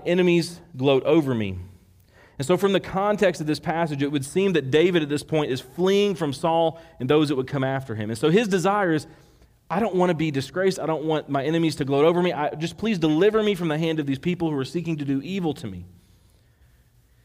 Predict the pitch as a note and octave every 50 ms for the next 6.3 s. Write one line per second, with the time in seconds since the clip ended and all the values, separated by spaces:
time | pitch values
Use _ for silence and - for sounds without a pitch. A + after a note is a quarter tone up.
0 | _ _ _ _ A#2+ D3 D#3+ - G3+ G#3+ G3+ G3 F3+ C#3 - - F3+ F3 F3 E3
1 | D#3+ D3+ D3+ - - D3+ B2+ C3+ B2+ - - D3+ D3+ C#3+ C#3 B2+ C#3 C#3 C#3 C#3
2 | C#3 C#3 C3 C#3+ C3+ B2 A#2 - - - D3+ D3+ C#3+ C#3 C3+ C3 B2+ B2 A2+ -
3 | - A2+ A#2 A#2+ A2+ C3 C3 B2+ A#2+ A2+ A2+ A#2 C3 C#3+ F3 G3+ A3 G3 D#3 D3
4 | C3 B2+ A#2+ - - - - A#2+ A#2+ C3+ C#3 C3+ - - C3+ B2+ A#2 G#2+ - -
5 | - - _ _ _ _ _ _ - A2+ B2+ D3 D3 A2 C#3 C3 B2+ A#2+ A2 B2
6 | A#2+ A2+ G#2 F#2+ F#2 F2+